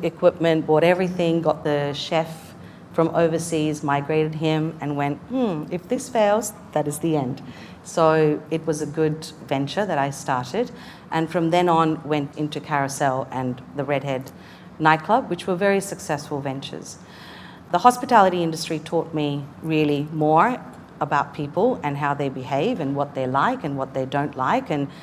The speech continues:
being able to remember their names, being able to engage with them, being able to fulfill their needs on a regular basis in a quick format. You know, you come to a restaurant, you sit down,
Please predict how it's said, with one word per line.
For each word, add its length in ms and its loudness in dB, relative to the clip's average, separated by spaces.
being 160 2
able 240 2
to 140 -4
remember 380 0
their 180 -4
names, 480 2
being 200 -4
able 260 -2
to 200 -6
engage 500 0
with 160 -4
them, 260 0
being 200 -2
able 320 -2
to 360 0
fulfill 440 4
their 200 4
needs 600 0
on 160 2
a 220 4
regular 440 2
basis 560 -2
in 160 -2
a 60 -4
quick 280 -6
format. 460 -2
You 100 -4
know, 60 -2
you 140 -2
come 240 2
to 140 -2
a 20 0
restaurant, 420 2
you 60 -4
sit 240 -6
down, 340 0